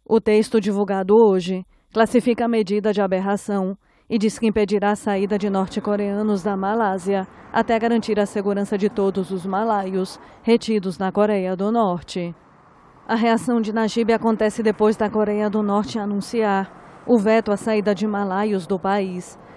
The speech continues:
até que o assassinato de Kim Jong-un, irmão do líder norte-coreano Kim Jong-un, seja devidamente resolvido. Kim Jong-un foi atacado por duas mulheres no dia treze de fevereiro, no aeroporto internacional de Kuala Lumpur.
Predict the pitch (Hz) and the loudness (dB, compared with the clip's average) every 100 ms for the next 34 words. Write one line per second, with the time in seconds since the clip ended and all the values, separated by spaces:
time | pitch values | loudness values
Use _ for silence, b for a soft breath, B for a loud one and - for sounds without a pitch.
0 | B 220 233 240 240 220 208 220 - 214 | B -4 0 0 2 0 0 -4 -2 -4
1 | 190 220 220 190 202 202 190 196 196 196 | -2 -2 -2 -2 -4 -4 -6 -4 -4 -4
2 | 190 226 - b b 220 208 214 214 202 | -4 -4 -8 b b -2 0 2 2 2
3 | 202 196 190 196 190 220 196 196 196 190 | 0 0 -2 -2 -2 -2 -2 -2 -2 0
4 | 220 202 - 208 185 196 226 208 185 - | 0 -2 -2 -4 -2 0 0 0 -4 -10
5 | b b b - 220 196 196 196 180 190 | b b b 2 2 2 0 0 -2 -2
6 | 214 226 196 202 185 180 190 208 196 180 | 0 0 -2 -4 -4 -2 2 2 0 -2
7 | 165 170 165 - _ _ _ _ - 226 | 0 0 -4 -10 _ _ _ _ -6 -2
8 | 226 220 214 190 208 202 202 202 196 190 | 0 2 0 2 2 2 0 0 0 0
9 | 196 202 196 190 196 190 185 202 214 180 | -2 -2 -2 -2 -2 -2 0 2 0 0
10 | 202 180 196 185 190 175 170 175 185 180 | -2 0 0 0 -2 -2 -4 -6 -4 -2
11 | 196 196 180 180 180 175 B B - 220 | -2 0 -2 -2 -4 -6 B B -2 2
12 | 220 214 208 202 180 185 185 190 185 180 | 4 4 4 2 2 0 -2 -2 -2 -4
13 | 214 214 190 185 185 202 214 190 185 190 | -2 -2 -2 -2 -2 0 0 -2 -4 -4
14 | 208 214 180 170 | -4 -4 -4 -6